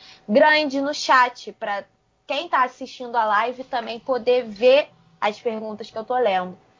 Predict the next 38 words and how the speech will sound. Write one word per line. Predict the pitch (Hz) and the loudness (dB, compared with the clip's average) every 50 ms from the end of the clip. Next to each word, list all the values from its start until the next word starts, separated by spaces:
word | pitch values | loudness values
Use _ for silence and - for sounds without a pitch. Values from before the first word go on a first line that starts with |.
| _ _ _ _ _ - - - _ _ - | _ _ _ _ _ -20 -20 -20 _ _ 2
E | 285 | 4
eu | 311 330 | 4 4
não | 339 359 381 | 4 2 -4
tinha | - - 370 349 349 | -6 -8 -6 -4 -2
reparado, | 330 330 349 339 - 349 349 349 339 302 294 311 339 330 330 370 381 - - | 2 2 2 2 4 4 4 6 6 6 4 4 2 -2 -4 -10 -12 -12 -8
eu | - 240 | -8 -4
botei | 226 262 262 262 254 - 262 240 240 240 | -2 -2 -4 -4 -4 -4 -4 -4 -4 -4
uma | 247 247 240 | -6 -6 -8
pergunta | 233 - 277 269 254 269 240 240 247 247 269 269 - 285 247 | -6 -4 -4 -4 -4 -4 -4 -4 -4 -4 -6 -4 -2 -2 -2
de | 220 208 214 233 | 0 -2 -2 -2
um | 220 220 214 214 208 202 196 196 202 - _ _ _ _ _ _ _ _ _ _ _ _ _ _ | -2 -2 -4 -4 -4 -4 -6 -8 -10 -14 _ _ _ _ _ _ _ _ _ _ _ _ _ _
usuário, | - 220 202 180 208 240 208 190 196 208 226 247 269 294 - _ _ _ _ _ _ _ _ _ _ _ | -6 -6 -4 0 4 6 6 8 8 6 6 4 2 -2 -4 _ _ _ _ _ _ _ _ _ _ _
é... | - 233 233 233 233 240 233 226 226 220 220 208 208 208 202 202 202 208 202 - - - | 0 2 4 4 4 4 4 2 2 2 2 2 4 4 6 6 6 4 4 2 0 -6
e | 311 294 | -10 -4
comecei | - 392 403 370 415 427 415 - - 403 403 403 | -2 -2 -2 0 -2 -4 -4 -6 -4 0 0 2
a | |
ler | 403 392 381 | 2 2 2
a | 381 | 2
pergunta | 381 370 359 359 359 349 349 381 | 0 -2 -4 -4 -4 -2 -2 -2
dele. | 370 330 311 285 277 277 240 214 202 _ _ _ _ _ _ _ | 0 0 0 2 2 0 -2 -4 -10 _ _ _ _ _ _ _
Só | _ - 330 320 | _ 0 0 0
que | - | 0
quando | - 381 403 427 403 | -4 -4 -2 0 0
você | 381 370 370 339 | 0 2 2 0
lê | 294 262 | 0 0
a | 247 | -2
pergunta, | - - 240 226 254 302 294 302 | -2 -4 -8 -8 -8 -8 -8 -6
você | 262 262 262 - 277 | -4 -4 -2 -2 0
lê | 254 247 | 0 0
a | 247 | 0
pergunta | - 262 247 240 240 247 247 - 277 262 | 0 0 -2 -2 -4 -6 -6 -6 -6 -6
no | 269 302 311 | -4 -6 -8
canto | - _ - 320 302 330 370 403 - _ - 214 185 - - | -8 _ -2 0 0 0 -2 -4 -6 _ -6 -6 -6 -6 -6
e | - 220 | 2 4
a | 220 220 220 | 4 4 4
foto | - - 233 233 - - | 2 0 -2 -2 0 -2
tá | 285 254 | -2 -2
minúscula. | 269 302 330 320 294 262 269 269 - - - 196 185 185 | -2 -4 -6 -6 -6 -6 -6 -8 -10 -8 -6 -6 -6 -6